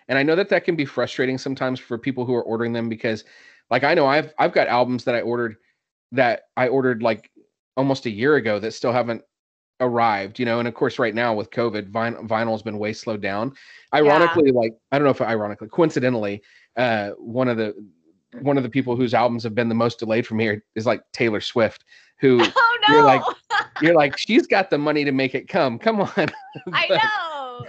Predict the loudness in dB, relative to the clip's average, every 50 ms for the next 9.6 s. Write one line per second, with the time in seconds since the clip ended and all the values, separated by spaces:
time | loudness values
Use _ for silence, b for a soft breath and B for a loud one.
0 | -12 -10 -10 -8 -8 -8 -10 -10 -10 -8 -8 -8 -10 -12 -14 -16 -16 -10 -6 -6
1 | -4 -4 -6 -8 -6 -6 -6 -4 -4 -4 -4 -6 -8 -10 -10 -12 -14 -16 -16 -16
2 | -16 -14 -10 -8 -6 -6 -6 -6 -8 -10 -12 _ _ _ -16 -12 -12 -12 -12 -4
3 | 0 2 2 4 4 2 0 0 0 0 0 2 2 2 0 -2 -6 -8 -6 -4
4 | -2 -2 -2 -2 -2 -2 -2 -4 -4 -6 0 0 0 2 0 -2 -6 -8 -10 -12
5 | -12 -16 -16 -14 -14 -14 -16 _ _ -18 -14 -12 -12 -12 -8 -4 -4 -2 -2 0
6 | -2 -2 -2 -2 -4 -4 -4 -6 -8 -6 -6 -6 -6 b b b b b b b
7 | -14 -14 -12 -10 -10 -8 -8 -8 -10 -10 -10 -10 -10 -6 -4 -2 -2 -2 -2 -2
8 | -4 -4 -8 -14 -16 -8 -6 -4 -4 -4 -6 -8 -8 -10 -10 -12 -14 -14 -14 -12
9 | -10 -10 -10 -12 -14 -20 _ _ -18 -18 -16